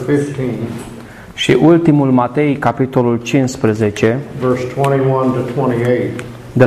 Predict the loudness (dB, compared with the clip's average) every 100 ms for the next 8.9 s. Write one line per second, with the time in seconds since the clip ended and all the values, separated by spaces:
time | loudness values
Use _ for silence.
0 | 6 6 6 4 2 0 2 2 2 0
1 | 2 0 0 0 -2 -4 -10 0 2 2
2 | -2 -12 -16 -16 -8 -4 -2 -4 -4 -2
3 | 0 0 0 -2 0 0 0 -2 -4 -2
4 | -2 -4 -6 -6 -4 -4 -2 -4 -2 -2
5 | -4 -6 -6 -4 -4 -6 -10 -12 -16 -16
6 | -18 -12 0 2 4 4 2 0 0 2
7 | 2 4 4 2 2 0 -2 0 2 2
8 | 0 0 2 2 0 -2 0 0 -2